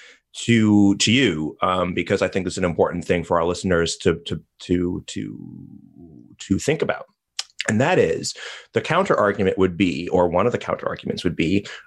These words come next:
um, look, this, the, the solution to bad speech is more speech, right? So yeah, sure, there's Nazis. Um,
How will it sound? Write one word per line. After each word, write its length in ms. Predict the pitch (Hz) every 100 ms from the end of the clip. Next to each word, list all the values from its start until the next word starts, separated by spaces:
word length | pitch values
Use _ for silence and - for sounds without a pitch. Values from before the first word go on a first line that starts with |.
| -
um, 460 | 107 101 101 98 92 -
look, 260 | 131 - - _
this, 440 | 90 98 104 - -
the, 400 | 107 95 92 98
the 120 | 98
solution 760 | 101 113 104 131 160 147 135 131
to 280 | - 113 98
bad 460 | - 98 104 104
speech 600 | - - 139 113 - - -
is 440 | 98 90 92 - _
more 280 | 92 80 90
speech, 500 | - 185 - - -
right? 220 | 92 -
So 260 | - 113 98
yeah, 240 | 180 -
sure, 380 | - 208 - - _
there's 180 | - 87
Nazis. 540 | 82 78 - - - -
Um, 560 | 95 92 92 90 90 82